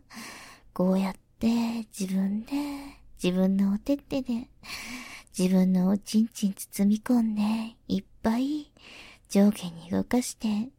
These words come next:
シコシコ、シコシコして、白い精液をビュルビュルって出して気持ちよくなる。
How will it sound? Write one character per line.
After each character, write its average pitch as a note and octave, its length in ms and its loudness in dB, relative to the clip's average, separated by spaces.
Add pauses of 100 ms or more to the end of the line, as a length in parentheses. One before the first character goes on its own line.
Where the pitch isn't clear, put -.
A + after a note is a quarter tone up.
(140)
シ - 180 -12
コ - 80 -14 (100)
シ - 200 -8
コ、 A3+ 300 -2 (960)
シ - 200 -10
コ G#3+ 180 6
シ - 200 -6
コ C#4 160 2
し - 180 -4
て、 - 120 -10 (1200)
白 F#3+ 340 0
い F3+ 80 0
精 - 180 -2
液 G#3+ 600 2
を G#3 140 -2 (220)
ビ - 100 -20
ュ G3+ 220 2
ル G3 40 -2
ビ G3 160 -4
ュ G#3 200 0
ル - 0 -
っ - 20 -6
て - 360 -4
出 C4+ 160 0
し - 160 -6
て C4+ 520 -4 (120)
気 G#3+ 160 4
持 A3 140 8
ち A#3 260 -2
よ C#4 100 2
く A3+ 180 0
な G3+ 180 0
る。 G#3+ 220 -2